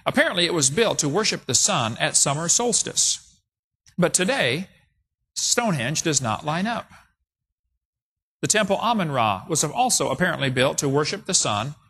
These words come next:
at summer solstice, the lo-, longest day of the year, but it doesn't line up. Edexus, same thing. The earth is tilted over today, and that's what causes the seasons.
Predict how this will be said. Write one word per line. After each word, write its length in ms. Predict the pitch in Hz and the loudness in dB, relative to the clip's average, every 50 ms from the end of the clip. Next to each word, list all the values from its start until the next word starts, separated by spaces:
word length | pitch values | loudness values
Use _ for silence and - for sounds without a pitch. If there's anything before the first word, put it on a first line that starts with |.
| _ _ - | _ _ -2
at 160 | 147 139 - | 0 0 0
summer 280 | - - 113 117 143 156 | 0 0 0 0 0 0
solstice, 560 | - 233 233 190 - - - 107 104 - - | 0 2 0 0 0 0 0 0 0 0 0
the 160 | 151 131 131 | 0 0 0
lo-, 200 | 127 123 - - - 135 131 120 | 0 -2 -4 -4 -8 -12 -8 -4
longest 400 | - 143 135 131 139 147 143 151 | -2 0 0 0 0 -2 -2 -2
day 140 | 131 117 120 | -2 -2 -2
of 60 | 120 | -4
the 80 | 135 156 | -4 -6
year, 320 | 190 208 165 107 85 - _ - - - - - | -4 -4 -4 -6 -6 -10 _ -20 -20 -20 -6 -2
but 120 | 160 151 | 0 0
it 80 | 143 120 | 0 2
doesn't 300 | 120 120 117 117 120 - | 0 0 0 0 -2 -4
line 200 | 131 143 165 185 | -4 -4 -4 -4
up. 260 | 214 214 - - - - - _ _ _ _ _ _ _ _ _ _ _ _ _ _ _ _ _ _ _ _ _ | -6 -6 -8 -10 -14 -20 -20 _ _ _ _ _ _ _ _ _ _ _ _ _ _ _ _ _ _ _ _ _
Edexus, 440 | - 226 214 185 - - - 123 107 | 0 2 2 2 2 0 0 2 0
same 320 | - - - - 127 131 131 | 0 0 0 0 -2 -2 -2
thing. 360 | - 208 208 151 82 - - _ _ _ _ _ _ _ _ _ _ _ _ _ _ _ _ - | -4 -4 -4 -4 -6 -10 -14 _ _ _ _ _ _ _ _ _ _ _ _ _ _ _ _ 0
The 100 | 175 269 | 2 2
earth 160 | 311 - 220 | 2 2 0
is 140 | 190 165 - | 0 0 2
tilted 320 | - 233 226 208 240 247 | 2 0 0 0 0 0
over 180 | 233 185 147 135 | 0 0 0 0
today, 220 | - 127 113 117 | 0 0 0 2
and 80 | 127 175 | 2 2
that's 160 | 226 - - | 0 0 0
what 160 | 226 202 - | -2 -4 -2
causes 400 | - 165 143 131 131 151 151 - | -2 -2 0 0 0 0 -2 -2
the 100 | 190 196 | 0 0
seasons. 680 | 185 - - 262 240 185 143 117 92 - - - - | 2 2 2 0 0 0 -2 -2 -4 -6 -6 -6 -6